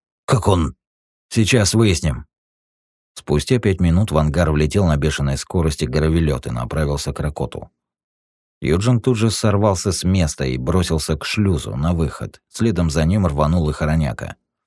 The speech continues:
Внешняя дверь с шипением ушла в сторону. "Рика, что ты там?"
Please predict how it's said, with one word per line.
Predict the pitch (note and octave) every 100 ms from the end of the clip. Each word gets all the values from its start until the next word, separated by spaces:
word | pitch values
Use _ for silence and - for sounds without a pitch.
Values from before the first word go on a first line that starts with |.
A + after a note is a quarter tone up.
| _ _ _ _ _ -
Внешняя | B1+ D2+ C#2+ - A#1+
дверь | B1+ F#2
с | F2
шипением | - C#2 E2+ D#2 C#2
ушла | C2+ - B1+
в | -
сторону. | - F2 B1+ G#1 G1+ - _ _ _ _ _ _ _ _ _ _ _ _
"Рика, | G#2 C#3+ C#3+ D#2+ A#1+ -
что | - D3+ C#3+
ты | D3
там?" | G#2 C#3+ B2+ F2+